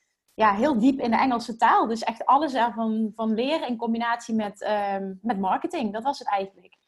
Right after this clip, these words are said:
En <laughs> daar ben ik ook wel mee gestopt. <laughs> Dat was wel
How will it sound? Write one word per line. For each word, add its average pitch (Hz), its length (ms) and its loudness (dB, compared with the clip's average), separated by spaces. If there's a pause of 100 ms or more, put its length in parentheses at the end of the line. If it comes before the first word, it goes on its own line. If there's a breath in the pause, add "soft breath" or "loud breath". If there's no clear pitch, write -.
(560)
En 214 400 -2
<laughs> - 80 -20
daar 185 380 -12
ben 214 120 -4
ik - 100 -4
ook 190 140 -2
wel 233 100 -4
mee 262 160 0
gestopt. 277 460 -8 (360 loud breath)
<laughs> - 380 6
Dat 359 180 8
was 359 200 8
wel 381 360 8